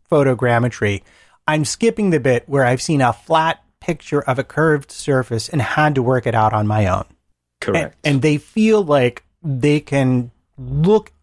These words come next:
Speaker 1: at how closely those curved surfaces match and determine which ones were worked out from flat photographs and which ones were ille-, which ones were cheated with software.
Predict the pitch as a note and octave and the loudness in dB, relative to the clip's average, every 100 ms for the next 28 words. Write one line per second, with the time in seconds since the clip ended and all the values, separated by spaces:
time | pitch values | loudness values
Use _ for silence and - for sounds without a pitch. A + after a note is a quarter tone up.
0 | - C3+ B2 B2 - D3 C#3 - - F#3+ | -12 -10 -8 -8 -2 2 0 -2 -2 0
1 | A3+ - E3 C3+ B2+ A2 C3+ C3 B2 - | 0 -2 0 2 0 0 -2 -2 -2 -2
2 | D3 B2+ A2 A#2 G2+ A2+ B2+ F#2+ F#2 - | -2 -2 -2 -2 -2 0 -2 -2 -8 -12
3 | - _ _ _ - D#3 D3 D#3 D#3 C#3+ | -20 _ _ _ -4 -2 -2 0 0 0
4 | A#2+ E3 E3+ C#3+ C#3+ C3+ B2 B2+ A#2+ B2+ | 0 0 -2 0 2 2 0 -2 0 0
5 | A#2 A2+ G#2+ - B2+ A#2 A#2+ G#2+ - - | 0 0 0 -2 -4 -4 -2 -2 -2 0
6 | A3+ E3 G#2+ F2+ A#2+ - _ D3+ C#3+ D3 | 2 2 -2 0 -2 -4 _ -2 0 -2
7 | D3 C3+ A#2+ A2+ A2+ A2+ A2 - - _ | 0 0 0 0 2 2 0 -6 -20 _
8 | _ F3 D#3 C#3+ C#3+ D#3 D3+ C#3+ C3 - | _ 0 2 4 2 0 -2 -8 -6 -2
9 | C#3+ - D#3+ C3+ C#3+ C3+ - B3 G#3+ D#3+ | -2 0 0 0 -2 -4 -2 0 2 2
10 | C#3+ - G#2+ G#2 - F#2+ F2 | -2 0 0 0 -4 -14 -14